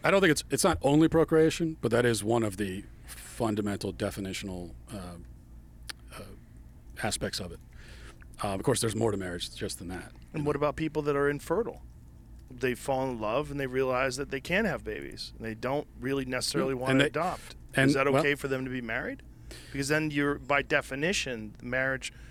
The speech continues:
Speaker 2: falls into a completely different thing, 'cause then it's a bond of love. It's a union of love.
Speaker 1: Sure. I mean, that doesn't change the nature of, of marriage, though. It's, it's a little bit like, um, I say that, uh, uh,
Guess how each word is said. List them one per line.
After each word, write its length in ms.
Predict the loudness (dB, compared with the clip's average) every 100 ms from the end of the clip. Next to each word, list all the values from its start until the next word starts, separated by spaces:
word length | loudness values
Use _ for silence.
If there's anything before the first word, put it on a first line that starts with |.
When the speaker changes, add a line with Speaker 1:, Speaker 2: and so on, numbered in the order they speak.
| -18 -8
Speaker 2:
falls 400 | -2 0 0 -2
into 180 | -6
a 60 | -6
completely 440 | -6 -6 -6 -4
different 320 | -6 -8 -10 -6
thing, 240 | -4 -4
'cause 140 | -6
then 140 | -4 -4
it's 160 | -6
a 40 | -8
bond 400 | -4 -4 -4 -6
of 100 | -4
love. 380 | 0 0 -2 -6
It's 160 | -8
a 60 | -6
union 340 | -4 -4 -4
of 140 | -6 -2
love. 400 | 0 -2 -8 -16 -20 -20 -20 -20 -20 -20 -20 -18 -18 -6
Speaker 1:
Sure. 240 | 0 0 0 -10 0
I 60 | 4
mean, 200 | 4 2 -8 -18 -18 -18 -18 -18 -20 -20 -20 -20 -20 -20 -12 -4 4
that 140 | 4
doesn't 200 | 4 2
change 280 | 4 4 4
the 100 | 2
nature 400 | 4 4 2 -2
of, 200 | -2 -8 -4
of 240 | -4 -4 -2
marriage, 400 | 2 2 2 -2
though. 160 | -8
It's, 140 | -4 -4
it's 180 | 0
a 40 | 2
little 200 | 4 4
bit 180 | 4 4
like, 400 | 4 4 0 -10 -4
um, 500 | 0 2 4 2 -2 -6 -18 -18 -20 -20 -18 -4
I 100 | 0
say 220 | 4 4 4
that, 220 | 2 0
uh, 240 | -2 -2 -6 -6
uh, 180 | -6